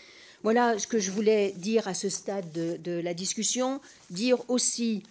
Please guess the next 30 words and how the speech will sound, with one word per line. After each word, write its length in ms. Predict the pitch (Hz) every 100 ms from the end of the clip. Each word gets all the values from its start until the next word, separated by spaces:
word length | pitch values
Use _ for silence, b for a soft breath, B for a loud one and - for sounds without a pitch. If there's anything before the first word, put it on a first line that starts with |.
| _ _
ce 140 | -
qui 140 | - 226
a 40 |
été 180 | 214 220
dit 220 | 185 277
par 140 | 269 220
ma 140 | 208
collègue 340 | 208 202 208
du 100 | 175
modem, 480 | 180 180 208 247 247 - - - _ -
c'est 200 | - 226
que, 340 | 220 233 202 196 -
bien 180 | 185 233
sûr, 300 | 233 247 226
l'action, 340 | 196 - 226
c'est 140 | 214 180
d'abord 300 | 185 185 185
la 100 | 180
prévention, 640 | - 175 175 175 208 196
parce 180 | 196 202
qu'on 100 | 185
ne 80 |
répare 320 | 196 185 185 175
jamais 520 | 180 185 175 175 180 -
l'homicide. 600 | 190 175 180 175 180 165 175 - B B B B - 190
Et 120 | 185
la, 220 | 196 180
la, 260 | 185 180 170
la 160 | 180 175
prévention, 840 | 233 220 214 208 226 233 269